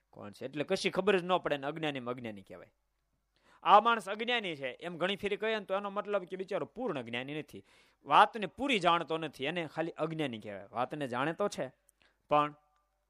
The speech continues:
ચોક્કસ ખબર નથી, એને અજ્ઞાની કહેવાય. અજ્ઞાનીમાં અજ્ઞાની એમ કશું જ જાણતો નથી, એને શું કહેવાય?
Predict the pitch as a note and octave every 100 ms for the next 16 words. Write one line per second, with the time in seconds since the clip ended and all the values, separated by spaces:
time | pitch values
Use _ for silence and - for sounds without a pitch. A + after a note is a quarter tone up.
0 | _ D#3 - E3 - C3 B2+ A#2+ A#2+ -
1 | _ _ - A#2 - B2+ - C#3+ D#3 F3
2 | D#3+ A#2 A2+ A2 G#2 - D3+ F#3+ G#3+ A#3
3 | A#3+ A#3+ G3 G3 G3+ G3+ F3+ D#3 - -
4 | C4 F3+ D#3 C3+ A#2+ A2 G2 - _ _
5 | _ _ _ _ _ _ _ _ _ _
6 | _ _ _ _ _ _ _ _ _ C3+
7 | C#3+ D3+ C#3+ B2+ A#2+